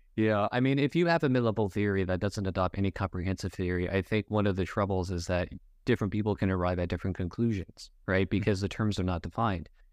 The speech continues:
Speaker 2: Yeah, that's exactly right. Um, and that happens all the time. I mean, it happens especially, I think, in really hard cases or controversial things at the beginning and end of life. There are specific, you know, so we've been talking at a general level, right?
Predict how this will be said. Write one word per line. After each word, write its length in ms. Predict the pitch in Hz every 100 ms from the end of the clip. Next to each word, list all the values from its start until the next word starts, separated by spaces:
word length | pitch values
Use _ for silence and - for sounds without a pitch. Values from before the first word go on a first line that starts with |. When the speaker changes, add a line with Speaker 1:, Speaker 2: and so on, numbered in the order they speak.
| -
Speaker 2:
Yeah, 200 | 120 95
that's 200 | 123 -
exactly 380 | 135 123 120 104
right. 260 | 101 76 -
Um, 380 | 107 95 92 87 95
and 120 | 110
that 120 | 117
happens 320 | 143 127 113
all 200 | - 107
the 60 | 98
time. 320 | - 107 92
I 40 | 87
mean, 180 | 92
it 100 | 87
happens 320 | - 127 131 104
especially, 520 | - 110 95 107 92
I 80 | 85
think, 240 | 104 92
in 240 | 95 82 - - _ - _
really 180 | - 98
hard 300 | - 98 92
cases 580 | - 98 85 92 85 82
or 100 | 85
controversial 580 | - 92 87 90 - 92
things 340 | - 87 85
at 80 | -
the 100 | 98
beginning 380 | 98 87 92 90
and 80 | 85
end 220 | 87 85
of 100 | 82
life. 440 | 85 85 82 - _
There 240 | 131 123
are 40 | 110
specific, 760 | - 107 - 143 - 120 - - _
you 100 | 120
know, 340 | 117 107 101 - - _
so 220 | - 127
we've 160 | 117 123
been 120 | 123
talking 320 | 117 110 101
at 80 | 90
a 60 |
general 380 | 87 110 110 90
level, 480 | 85 85 82 82 82
right? 260 | 98 90